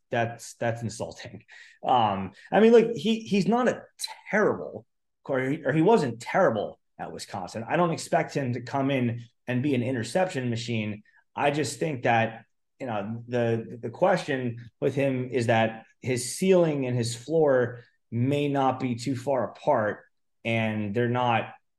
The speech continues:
exactly in the Heisman category. So he might just be a game manager. He might be a perfectly average quarterback, and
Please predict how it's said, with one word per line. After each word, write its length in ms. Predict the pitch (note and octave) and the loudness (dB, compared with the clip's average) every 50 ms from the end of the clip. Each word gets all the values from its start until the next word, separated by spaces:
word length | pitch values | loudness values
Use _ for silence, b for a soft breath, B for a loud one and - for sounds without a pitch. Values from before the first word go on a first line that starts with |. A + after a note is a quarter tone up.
| _ _ - | _ _ -4
exactly 720 | B2+ A#2+ A#2+ B2 A#2 A2+ A#2 A#2 G#2+ G#2 G#2 G2+ F#2 - _ - | -2 0 2 2 2 2 0 -2 -2 -2 -4 -6 -10 -12 _ -8
in 120 | A2+ A#2 | -4 -4
the 80 | A2 F#2 | -4 -4
Heisman 420 | - B2 A#2+ A#2+ G#2+ G2 F#2+ F#2 | -2 -2 0 0 0 -2 -4 -8
category. 500 | F#2 F#2 - - - - - - - - _ _ _ | -10 -14 -16 -16 -18 -18 -18 -18 -20 -20 _ _ _
So 380 | - - C#3 A#2+ A#2 A2+ A2+ A2+ B B B B B B | -8 -4 -2 0 0 0 -2 -6 B B B B B B
he 160 | - E3+ F3+ | 4 4 6
might 320 | E3+ E3+ E3 F#3 F#3 - | 6 6 6 6 4 4
just 240 | - E3+ D#3+ B2 A#2 | 2 0 0 0 2
be 280 | C#3 D#3+ D#3+ D#3 D#3 D#3 | 2 4 4 4 4 4
a 120 | - C3+ | 2 0
game 280 | C3+ B2+ C#3 D3+ D3+ C#3 | -2 -2 -2 -2 -2 -2
manager. 400 | C3+ C#3+ C#3+ C3+ C3+ C#3 D3+ D3 | -2 -2 -2 0 0 0 0 0
He 180 | A#2+ B2 B2+ | -2 -4 -4
might 260 | B2 B2+ B2+ B2+ A#2 | -2 -2 -2 -2 -4
be 460 | A2 B2+ B2+ B2+ B2+ C3 B2+ B2 A#2+ A#2+ - | -4 -4 -4 -4 -6 -6 -8 -10 -12 -12 -8
a 160 | A#2 A#2+ A2+ | -6 -4 -4
perfectly 560 | A#2 A2+ - C#3+ C#3 C#3 C3 C3 C3 B2 B2+ _ | -4 -4 -6 -6 -4 -4 -4 -6 -6 -8 -8 _
average 440 | - G#2 B2+ C#3 B2+ C3 C3 C3 - | 0 2 2 2 4 2 -2 -2 -2
quarterback, 580 | _ - C3 B2+ B2+ A#2+ G#2+ G#2+ A#2+ C3+ C#3 D3+ | _ -6 -6 -4 -4 -4 -2 -2 -2 -2 -2 -2
and 220 | C#3+ C#3+ C#3+ C#3 | -4 -4 -4 -8